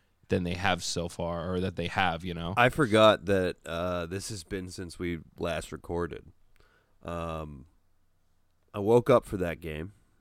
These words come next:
Speaker 2: five A M here.
Speaker 1: Yeah.
Speaker 2: Um, pretty, pretty handled by the time I get it on. Uh, I, I got it on, like, a l-, into the, into the second quarter. Cl-, close game, but looks like U S A is dropping the ball in any sense of keeping it close.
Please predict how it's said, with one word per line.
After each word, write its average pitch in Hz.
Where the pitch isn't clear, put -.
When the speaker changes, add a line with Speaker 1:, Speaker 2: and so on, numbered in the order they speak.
Speaker 2:
five 90
A 85
M 78
here. 80
Speaker 1:
Yeah. 85
Speaker 2:
Um, 78
pretty, 180
pretty 185
handled 127
by 95
the 85
time 92
I 85
get 78
it 76
on. 60
Uh, 71
I, 104
I -
got 113
it 113
on, 101
like, 92
a 101
l-, 90
into 110
the, 104
into 120
the 107
second 92
quarter. 82
Cl-, 160
close 170
game, 113
but 98
looks 135
like 131
U 110
S 101
A 95
is 87
dropping 90
the 82
ball 80
in 78
any 80
sense 76
of -
keeping -
it -
close. 50